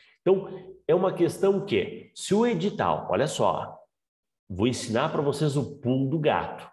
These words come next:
Não adianta você ficar brigando com a banca, tá? A banca, o que ela falar, tá falado.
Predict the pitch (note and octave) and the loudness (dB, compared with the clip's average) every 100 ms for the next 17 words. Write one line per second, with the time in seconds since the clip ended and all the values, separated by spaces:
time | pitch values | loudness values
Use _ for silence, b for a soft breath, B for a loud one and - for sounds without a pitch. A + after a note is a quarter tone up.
0 | _ b b _ A#2 A2+ G2+ A2 D3+ A3 | _ b b _ 0 2 0 2 2 4
1 | G#3+ F3 D3+ D#3 - D3+ - F#2+ F2+ A#2+ | 4 2 0 -4 -4 -6 -2 -2 0 0
2 | B2 A2 B2+ B2 B2 D#3+ B2 A2+ F2+ - | 2 2 2 2 0 -2 0 -2 -2 -8
3 | - - _ _ _ _ _ D2+ D#2 B2 | -12 -14 _ _ _ _ _ -4 0 0
4 | D#3 - - - - G2+ F#2 A2+ D#3+ F#3+ | -4 -10 -20 -14 -6 -4 0 2 4 2
5 | F#3+ A3 F3 F#3+ F3 E3 B2+ D3 D#3+ F#3+ | 2 2 2 2 2 2 4 4 0 -2
6 | A3 A3+ A2+ D#2 - | -2 0 -2 -4 -10